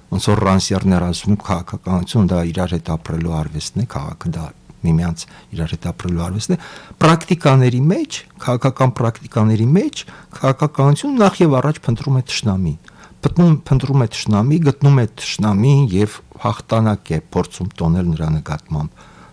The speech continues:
Մենք այսօր, այսօրվա վիճակում ամբողջովին, երբ որ ապրում ենք այս աղետը, դեռևս շարունակվում է քաղաքական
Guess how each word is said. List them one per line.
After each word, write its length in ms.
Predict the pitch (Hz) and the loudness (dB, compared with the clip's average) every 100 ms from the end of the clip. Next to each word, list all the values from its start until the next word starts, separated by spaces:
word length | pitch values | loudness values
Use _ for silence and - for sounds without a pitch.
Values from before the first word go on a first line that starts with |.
| - | 0
Մենք 380 | 117 185 262 - | 4 4 2 -4
այսօր, 440 | - 117 - 151 226 | -2 -2 2 0 2
այսօրվա 420 | 208 147 143 131 | 0 0 0 0
վիճակում 600 | 123 120 104 95 - 139 208 - - - - - - - - - | 0 -2 -4 -4 0 0 0 -4 -20 -20 -20 -20 -20 -20 -20 0
ամբողջովին, 840 | 131 143 165 - 131 120 139 202 220 | 4 4 2 2 0 2 2 4 4
երբ 240 | 139 - | 4 2
որ 140 | 135 - - _ - - - - - | 0 -2 -18 _ -20 -20 -20 -18 0
ապրում 420 | 135 - 170 160 | 0 4 6 6
ենք 220 | 123 107 - | 6 2 -2
այս 260 | 95 - - - | -2 -2 -6 -2
աղետը, 600 | 120 120 110 92 - 131 277 370 _ _ _ _ _ _ _ | 2 2 2 0 0 -2 0 -4 _ _ _ _ _ _ _
դեռևս 480 | 117 135 175 190 - | 0 4 4 2 -2
շարունակվում 840 | - 147 151 147 151 147 175 175 | -2 2 4 4 2 2 4 6
է 80 | 139 101 - _ - | 6 2 -6 _ -10
քաղաքական 840 | - 131 135 135 135 - 160 151 | 0 2 2 2 -2 2 4 6